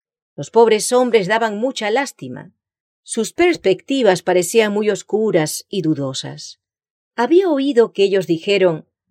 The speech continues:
hablando entre ellos poco después de salir de Santa Catalina,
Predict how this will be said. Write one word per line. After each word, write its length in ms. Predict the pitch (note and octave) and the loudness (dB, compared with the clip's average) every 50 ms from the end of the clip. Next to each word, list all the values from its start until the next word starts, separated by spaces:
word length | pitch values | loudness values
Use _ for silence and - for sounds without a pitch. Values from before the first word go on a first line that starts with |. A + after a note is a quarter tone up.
| _ _ _ | _ _ _
hablando 480 | _ D#3+ C#3+ D3 E3+ F#3 G3 G3+ F#3 F3 | _ -4 0 2 2 2 2 2 0 0
entre 380 | D#3+ D3+ C#3 - D#3+ F3 F#3 | -2 -2 -2 0 0 2 2
ellos 320 | G3+ G#3 F3+ F3+ E3 D#3 - | 2 2 2 0 0 0 -4
poco 340 | _ G3+ G3+ F3+ - F#3 E3+ | _ -6 -6 -2 -2 0 0
después 380 | E3 D#3 D#3+ - - G#3 F#3 | 0 0 -2 -4 -4 -4 -4
de 80 | F#3+ F3+ | -4 -6
salir 380 | E3 - D#3 D#3+ F#3 G3 F#3+ | -6 -4 -4 -4 -4 -4 -4
de 120 | D#3+ E3+ D#3+ | -4 -6 -6
Santa 380 | - - G#3+ G#3 G3 - D#3+ | -4 -6 -6 -6 -6 -8 -8
Catalina, 680 | D#3+ - G#3 - F3 D3+ D#3 F#3 E3+ D3+ D3 D3 - - | -6 -6 -6 -4 -4 -4 -2 -2 -2 -2 -4 -8 -10 -14